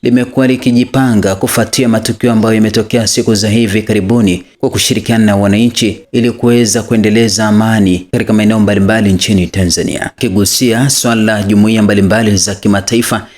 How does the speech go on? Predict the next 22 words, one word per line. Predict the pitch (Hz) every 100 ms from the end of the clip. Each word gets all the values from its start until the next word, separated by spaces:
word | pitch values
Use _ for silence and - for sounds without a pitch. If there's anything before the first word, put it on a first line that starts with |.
| _ -
ikiwemo | 113 - 131 135
Umoja | 127 160 151
wa | 131
Mataifa | 117 117 127 131 117 117
U | 131
N | 143 147
ambao | 117 110
walitoa | 107 - 123
tamko | 117 117 139 139 101 - -
dhidi | - 120 120
ya |
serikali | 117 117 - 123 117
ya | 113
Tanzania | 113 113 98 110 120 131 135
wakivitaka | 90 101 92 117 101
vyombo | 98 127 127
vya | 117
ulinzi | 113 123 143 131
na | 127 120
usalama | 117 113 113 117 135
kuhakikisha | 127 117 107 107 107
kwamba | - 123 113 101